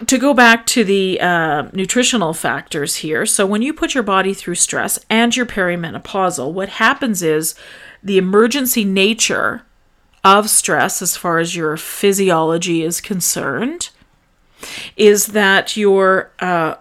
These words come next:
adrenal glands will automatically use that mother hormone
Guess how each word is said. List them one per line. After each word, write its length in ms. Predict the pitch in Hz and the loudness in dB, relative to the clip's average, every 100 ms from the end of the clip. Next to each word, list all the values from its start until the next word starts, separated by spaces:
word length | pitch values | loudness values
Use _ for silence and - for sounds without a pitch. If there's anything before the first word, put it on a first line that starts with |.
| _ _ _ | _ _ _
adrenal 360 | 190 220 277 262 | 0 2 2 2
glands 280 | 220 190 | 2 2
will 120 | 196 - | -4 0
automatically 540 | 254 311 262 254 214 | 2 4 2 0 -4
use 360 | 185 190 190 190 | -2 0 0 0
that 220 | 165 - | -2 0
mother 440 | 190 190 202 214 | 0 0 2 0
hormone 680 | 214 233 240 220 151 151 190 | 0 0 2 2 0 -4 -8